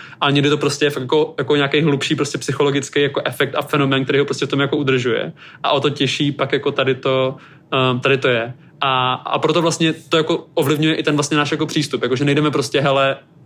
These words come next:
tohle co prostě není pravda, nebo prostě neříkáme, hele, že to je prostě blbost,“ ale, ale snažíme se jít prostě jako tím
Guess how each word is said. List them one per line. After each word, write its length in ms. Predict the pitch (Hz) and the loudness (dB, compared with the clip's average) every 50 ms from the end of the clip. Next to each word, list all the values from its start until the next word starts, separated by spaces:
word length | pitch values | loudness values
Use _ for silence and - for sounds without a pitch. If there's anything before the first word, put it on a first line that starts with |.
| - - - - - | -12 -12 -12 -10 -2
tohle 240 | - 143 139 139 127 | 0 0 2 2 0
co 100 | 147 151 | 0 0
prostě 300 | 139 135 127 - - 135 | -2 -2 -2 0 0 0
není 260 | 135 131 127 131 131 | 2 2 2 2 2
pravda, 440 | 123 127 123 123 123 123 127 127 127 | 0 0 0 0 0 2 0 2 0
nebo 160 | 131 120 123 | 0 -2 -4
prostě 180 | 127 127 - 139 | -6 -4 -2 0
neříkáme, 520 | 139 135 139 135 - 139 131 131 131 131 | 2 2 2 2 2 0 0 0 0 0
hele, 420 | 123 135 135 127 131 131 131 127 - - - - - - - | 2 2 2 2 2 2 0 -2 -4 -12 -20 -20 -20 -20 -10
že 80 | - | -4
to 60 | - 156 | -2 -2
je 20 | 143 | -2
prostě 280 | 143 143 127 - 147 | 0 -2 -2 -2 0
blbost,“ 600 | 131 131 123 123 131 127 127 131 123 - - - - - - - - - - - | 0 0 2 2 2 0 0 0 -4 -8 -14 -20 -20 -20 -20 -20 -20 -10 -2 0
ale, 640 | 147 139 135 135 135 131 131 131 131 131 131 135 131 | 2 2 4 2 2 2 2 2 2 2 0 -2 -2
ale 100 | 151 143 | -2 -2
snažíme 240 | 123 156 131 156 151 | 0 2 2 2 0
se 80 | 131 156 | 0 -2
jít 80 | 143 | -4
prostě 220 | - 135 - - 151 | -6 -6 -2 -2 0
jako 160 | 143 143 147 | 0 0 -2
tím 500 | 123 - 151 143 143 143 143 143 143 | -2 0 0 0 2 2 0 -2 -4